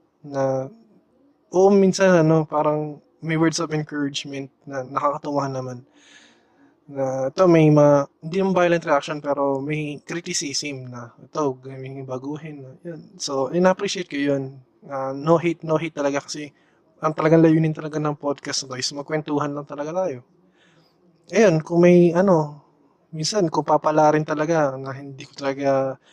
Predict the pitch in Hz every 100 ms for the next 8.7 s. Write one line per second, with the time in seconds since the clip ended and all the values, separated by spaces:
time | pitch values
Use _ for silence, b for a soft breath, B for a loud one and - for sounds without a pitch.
0 | b - 147 143 147 143 135 - - 143
1 | 135 139 135 143 147 147 143 139 135 131
2 | 131 135 131 131 131 131 127 127 127 131
3 | - b b b b b b _ _ _
4 | - 190 196 196 196 202 196 190 185 190
5 | 175 175 170 160 - 147 139 147 151 147
6 | 151 151 147 147 147 147 147 147 143 _
7 | - 156 - 165 165 165 160 147 151 147
8 | 151 147 139 139 - - -